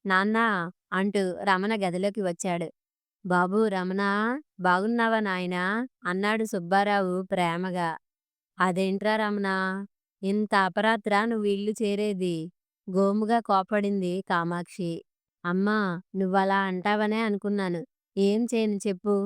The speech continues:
ఒక్కో మారు పనులలా అర్జెంటుగా వచ్చి పడుతుంటాయి. ఎన్నాళ్ళకి చూశానమ్మా మిమ్మల్ని? స్టేట్స్ నుంచి వచ్చిన కొత్తల్లో మన ఊరొచ్చినప్పుడు మిమ్మల్ని చూడ్డమే.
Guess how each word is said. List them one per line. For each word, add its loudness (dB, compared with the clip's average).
ఒక్కో 2
మారు 0
పనులలా 0
అర్జెంటుగా -2
వచ్చి -4
పడుతుంటాయి. 0
ఎన్నాళ్ళకి 0
చూశానమ్మా 0
మిమ్మల్ని? -2
స్టేట్స్ -2
నుంచి 0
వచ్చిన 0
కొత్తల్లో 2
మన 2
ఊరొచ్చినప్పుడు 0
మిమ్మల్ని 0
చూడ్డమే. 0